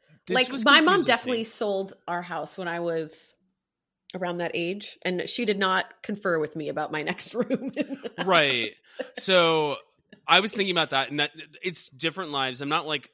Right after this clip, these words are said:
Speaker 1: hating on that. I think that's nice that you get a room in a space in, like, your
Speaker 2: Right.
Speaker 1: parents' house. It's just very different for me. Like, the moment I went to college, my mom definitely changed my entire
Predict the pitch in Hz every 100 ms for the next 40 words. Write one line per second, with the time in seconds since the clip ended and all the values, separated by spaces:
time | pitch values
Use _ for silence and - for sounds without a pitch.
0 | _ - - 135 131 135 135 131 120 117
1 | 110 120 123 135 123 120 - 120 113 -
2 | 113 117 110 113 110 110 107 107 110 117
3 | 113 123 - - 113 110 - 113 110 -
4 | 113 190 151 104 - 113 104 101 - -
5 | - - - - - 165 160 170 - 143
6 | 151 147 143 120 135 - 127 120 - 127
7 | 113 117 120 117 92 - _ _ _ 131
8 | 147 147 143 135 143 143 139 131 120 120
9 | 123 104 104 113 127 139 - - - _
10 | _ _ - 117 123 120 117 117 113 110
11 | 110 _ _ _ _ _ - 120 - 123
12 | 117 - - 135 127 120 117 - 127 113
13 | 110 107 - 110 104 101 98 95